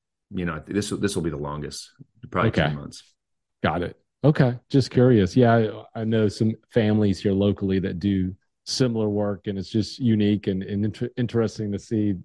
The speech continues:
Speaker 2: you know, that, that whole process and, and so forth. So, man, good on you and good on your family. And I know that's a blessing to those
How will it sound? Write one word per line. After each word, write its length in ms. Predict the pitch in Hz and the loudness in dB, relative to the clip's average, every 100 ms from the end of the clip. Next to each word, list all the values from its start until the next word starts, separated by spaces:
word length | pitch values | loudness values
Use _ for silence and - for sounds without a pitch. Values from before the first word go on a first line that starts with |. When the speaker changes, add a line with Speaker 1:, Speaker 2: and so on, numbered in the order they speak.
| - | -12
Speaker 2:
you 100 | 113 | -8
know, 160 | 95 92 | -4 -4
that, 220 | 101 101 | -4 0
that 140 | 110 | 0
whole 180 | 92 104 | 2 -2
process 640 | - 107 95 87 95 90 - | -2 -2 -2 -2 -4 -4 -6
and, 180 | 92 92 | -8 -6
and 120 | 92 | -4
so 160 | - 98 | 0 0
forth. 280 | - 85 82 | 0 -6 -4
So, 240 | 92 87 - - _ _ | -4 -4 -8 -20 _ _
man, 160 | 110 117 | 2 4
good 160 | 190 | 4
on 140 | 180 139 | 4 4
you 240 | 143 151 | 4 4
and 120 | 123 | 2
good 120 | 113 135 | 0 -2
on 120 | 123 | -2
your 100 | 110 | 0
family. 500 | 120 117 120 120 117 | 2 4 4 2 0
And 120 | 104 | 0
I 80 | 101 | -2
know 180 | 110 113 | -2 -2
that's 180 | 104 | -2
a 20 | 95 | -2
blessing 460 | 104 107 - 104 | 0 0 -2 -8
to 120 | - 95 | -6 -4
those 400 | 104 101 - | -2 -2 -6